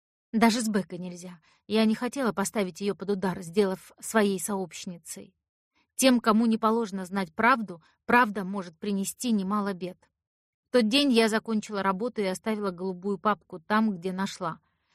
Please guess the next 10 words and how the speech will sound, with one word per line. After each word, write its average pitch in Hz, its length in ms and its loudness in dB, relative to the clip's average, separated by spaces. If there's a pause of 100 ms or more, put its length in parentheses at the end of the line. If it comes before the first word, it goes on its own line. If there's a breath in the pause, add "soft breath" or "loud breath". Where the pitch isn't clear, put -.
(140)
На 214 140 4
завтра 240 320 0
меня 208 240 -4
ждала 208 320 -2
новая 185 460 -2
речь, 185 320 -8
а 214 140 0
голубая 190 440 -2
папка 214 380 -2
исчезла. - 640 -12